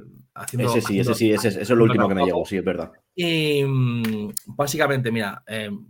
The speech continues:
Speaker 1: yo creo que Kaiser, Miguel, eh, se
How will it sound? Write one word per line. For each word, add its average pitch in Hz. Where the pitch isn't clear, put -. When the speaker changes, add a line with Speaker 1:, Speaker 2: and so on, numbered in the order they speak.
Speaker 1:
yo 120
creo 135
que 110
Kaiser, 127
Miguel, 110
eh, 107
se 98